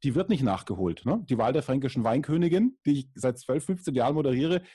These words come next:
ist immer im März, April und das ist jetzt vorbei. Das heißt, dieses Moderationshonorar ist weg. Aber ich habe überlegt, was kann ich denn anders machen und habe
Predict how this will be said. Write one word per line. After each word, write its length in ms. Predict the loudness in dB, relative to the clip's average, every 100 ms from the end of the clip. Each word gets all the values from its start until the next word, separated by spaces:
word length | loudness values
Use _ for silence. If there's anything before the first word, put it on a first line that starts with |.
| _
ist 320 | -4 -4 -6 0
immer 340 | 2 4 2 0
im 320 | 0 2 4
März, 260 | 4 2 -2
April 440 | -8 -2 0 2
und 220 | 2 -2 -2
das 140 | -4
ist 160 | -6 -4
jetzt 180 | -6
vorbei. 300 | -4 0 0
Das 160 | 0 -4
heißt, 240 | -4 -4 _ -20 _ -4
dieses 400 | 0 0 -2 _ _ -4
Moderationshonorar 720 | -2 -2 -2 -2 -2 -2 -2
ist 160 | -2 -2
weg. 180 | -6 -8 -20 -14
Aber 280 | -2 0 0
ich 100 | -2
habe 100 | -4
überlegt, 360 | -2 0 -2 _ _
was 220 | -6 -6
kann 180 | -4 -2
ich 140 | -2 0
denn 220 | 0 0 _ _ -2
anders 380 | 0 0 0
machen 260 | -4 -4 -4
und 160 | -4 -2
habe 400 | -2 0 0